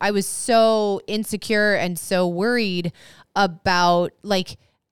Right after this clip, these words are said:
I didn't assume that people would, my story that I told peop-, myself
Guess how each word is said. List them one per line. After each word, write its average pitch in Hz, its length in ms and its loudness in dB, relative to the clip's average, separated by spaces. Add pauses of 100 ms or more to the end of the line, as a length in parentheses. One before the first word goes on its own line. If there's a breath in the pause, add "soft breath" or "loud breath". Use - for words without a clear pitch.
(100)
I 170 140 0
didn't 320 300 0
assume 214 360 -4
that 190 140 -2
people 196 420 -4
would, 185 280 0
my 233 460 -2
story 196 600 0
that 208 160 0
I 175 60 2
told 185 340 0
peop-, 202 260 -8
myself 170 640 0